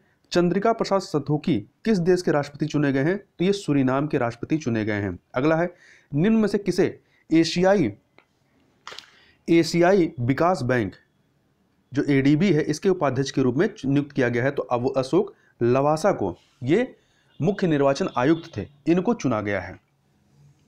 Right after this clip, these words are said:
ये निर्वाचन आयुक्त थे, इनको उपाध्यक्ष चुना गया है। अगला प्रश्न है, रामविलास पासवान की मृत्यु के उपरांत रिक्त हुए उपभोक्ता एवं खाद्य मामलों के मंत्री के रूप में किसे अतिरिक्त प्रभारी के रूप में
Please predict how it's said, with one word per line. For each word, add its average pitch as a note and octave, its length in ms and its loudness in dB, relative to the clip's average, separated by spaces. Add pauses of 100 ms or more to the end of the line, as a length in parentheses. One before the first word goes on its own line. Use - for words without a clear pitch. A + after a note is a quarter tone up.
(400)
ये D3+ 100 0
निर्वाचन D#3 380 2
आयुक्त C3+ 260 0
थे, E3 60 0
इनको D#3 540 -2 (400)
उपाध्यक्ष C3 340 -2
चुना G#2+ 180 0
गया G2+ 140 -4
है। B2 120 -8 (360)
अगला F3 240 4
प्रश्न G3 300 -2
है, C3 120 -6 (280)
रामविलास G3+ 680 2
पासवान E3 340 0
की E3+ 100 -2
मृत्यु C#3+ 260 0
के F3 60 2
उपरांत A#2+ 340 -4 (720)
रिक्त G3+ 280 0
हुए B2+ 260 2
उपभोक्ता C3+ 560 -2
एवं G3+ 220 0
खाद्य D#3 260 -2
मामलों C#3+ 300 0
के E3 100 -4
मंत्री B2+ 400 0
के C#3 120 -2
रूप B2+ 160 -2
में D#3+ 100 -2 (120)
किसे F3 200 -2
अतिरिक्त E3+ 380 -4
प्रभारी A#2+ 340 0
के C3+ 100 -2
रूप B2 180 -2
में F3+ 140 -2